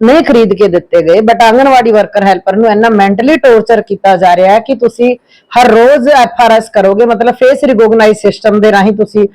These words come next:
ਲਾਭਪਾਤਰੀਆਂ ਨੂੰ ਫੀਡ ਦਿਓਗੇ। ਉਸ ਦੇ ਲਈ ਈ ਕੇ ਵਾਈ ਸੀ ਕਰੋਗੇ, ਉਸ ਦੇ ਲਈ ਲਾਭਪਾਤਰੀ ਦੇ ਕੋਲ ਓ ਟੀ ਪੀ ਆਉਣਾ ਚਾਹੀਦਾ। ਓ ਟੀ ਪੀ ਆਉਣ ਤੋਂ ਬਾਅਦ ਉਹਦਾ ਫੇਸ ਰਜਿਸਟਰਡ ਹੋਏਗਾ।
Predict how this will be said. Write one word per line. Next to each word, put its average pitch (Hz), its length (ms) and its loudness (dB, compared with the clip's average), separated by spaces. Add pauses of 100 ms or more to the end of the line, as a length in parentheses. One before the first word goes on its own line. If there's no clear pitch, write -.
(240)
ਲਾਭਪਾਤਰੀਆਂ 220 640 0
ਨੂੰ 214 120 0
ਫੀਡ 202 260 0
ਦਿਓਗੇ। 175 440 0
ਉਸ 240 360 -2
ਦੇ 269 120 0
ਲਈ 269 180 0 (120)
ਈ 311 100 0
ਕੇ 240 200 0
ਵਾਈ 190 220 0
ਸੀ 190 180 -2
ਕਰੋਗੇ, 185 320 0 (100)
ਉਸ 254 120 -2
ਦੇ 285 160 0
ਲਈ 285 200 0 (360)
ਲਾਭਪਾਤਰੀ 285 560 0
ਦੇ 302 100 0
ਕੋਲ 320 160 0
ਓ 294 200 0
ਟੀ 294 100 0
ਪੀ 269 140 -2
ਆਉਣਾ 233 240 2
ਚਾਹੀਦਾ। 196 400 0
ਓ 269 200 2
ਟੀ 285 120 -2
ਪੀ 277 120 -2
ਆਉਣ 262 220 2
ਤੋਂ 269 80 0
ਬਾਅਦ 269 180 0
ਉਹਦਾ 277 220 0
ਫੇਸ 240 220 0
ਰਜਿਸਟਰਡ 214 460 0
ਹੋਏਗਾ। 160 300 0